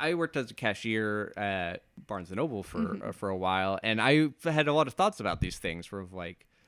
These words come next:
Speaker 1: would anyone ever remember our interactions? And I have, like, all these interactions that are so fleeting, and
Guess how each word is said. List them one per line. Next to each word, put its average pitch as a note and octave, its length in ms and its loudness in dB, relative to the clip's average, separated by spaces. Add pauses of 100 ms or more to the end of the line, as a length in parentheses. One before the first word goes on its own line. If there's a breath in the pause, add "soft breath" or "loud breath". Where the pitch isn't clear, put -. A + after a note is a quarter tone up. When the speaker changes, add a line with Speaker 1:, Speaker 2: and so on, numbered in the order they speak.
(320)
Speaker 1:
would A2+ 260 -4
anyone B2 540 0
ever G#2 300 0
remember G2 760 -2
our G2+ 200 0
interactions? F2+ 640 -4
And G2+ 100 -6
I G#2 40 -2
have, G#2 120 -6
like, A#2 140 -2
all C3+ 140 2
these B2 160 0
interactions G#2+ 580 0
that F#2+ 100 -10
are F#2+ 80 -8
so A2 200 -4
fleeting, G2 500 -6
and F2 80 -6